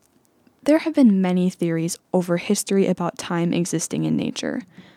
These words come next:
The definition of time itself, according to the Oxford Dictionary, is the indefinite continued progress of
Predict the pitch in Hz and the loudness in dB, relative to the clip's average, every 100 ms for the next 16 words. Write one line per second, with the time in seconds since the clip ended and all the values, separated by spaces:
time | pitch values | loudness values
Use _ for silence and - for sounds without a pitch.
0 | _ _ _ _ - 214 208 220 - 320 | _ _ _ _ -2 -2 0 -4 0 0
1 | 311 247 214 - - 190 190 190 180 - | 2 0 0 -4 -8 -4 -2 0 -4 -6
2 | - - 185 175 220 - - 202 - 190 | -8 -4 -2 -2 -6 -12 -6 -4 -2 2
3 | 247 285 294 262 - 180 - - 190 - | 4 4 2 2 0 -8 -10 -6 -6 -6
4 | - - 175 170 175 - - 165 175 240 | -8 -6 -4 -2 -4 -8 -6 -2 0 -2
5 | - _ _ - - - - - _ 202 | -2 _ _ -20 -20 -20 -20 -20 _ -4
6 | - 269 - 214 - 220 - - 202 - | 2 2 4 2 0 -2 -2 -4 -4 -4
7 | - 196 233 240 - 190 185 185 - 180 | -2 4 4 4 0 -4 -4 -4 -4 -4